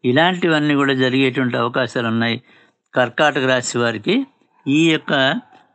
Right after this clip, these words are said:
జనవరి నెలలో. ఇప్పుడు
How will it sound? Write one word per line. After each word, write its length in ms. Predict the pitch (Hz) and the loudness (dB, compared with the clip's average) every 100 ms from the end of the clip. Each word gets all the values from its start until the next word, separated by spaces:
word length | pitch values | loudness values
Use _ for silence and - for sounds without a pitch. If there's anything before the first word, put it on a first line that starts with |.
| _ | _
జనవరి 480 | 113 120 127 123 117 | -2 2 2 2 0
నెలలో. 360 | 107 104 101 - - _ _ _ _ _ _ _ _ _ _ _ _ _ _ _ _ _ _ _ _ _ _ _ _ | 0 0 -2 -6 -16 _ _ _ _ _ _ _ _ _ _ _ _ _ _ _ _ _ _ _ _ _ _ _ _
ఇప్పుడు 640 | 147 147 196 151 135 147 | -4 2 4 4 4 2